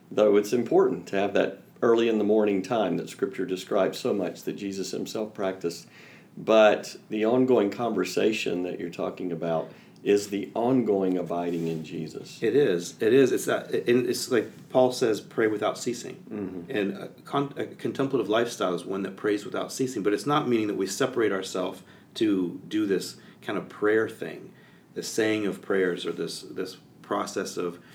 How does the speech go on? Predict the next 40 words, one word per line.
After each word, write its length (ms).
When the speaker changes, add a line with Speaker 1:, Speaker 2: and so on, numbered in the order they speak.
Speaker 2:
um, 460
bringing 260
our 120
requests 440
to 80
Jesus 500
or, 160
or 120
whatever. 400
But 160
it's 200
just 160
living 320
in 100
this 240
awareness 640
that 180
God 220
is 160
wherever, 500
wherever 400
we 120
do, 200
we 140
are, 240
wherever 280
we 120
go, 380
whatever 240
we 120
do, 400
God 240
is 180
in 220
that 200
and 120
a 40
part 260
of 100
it. 120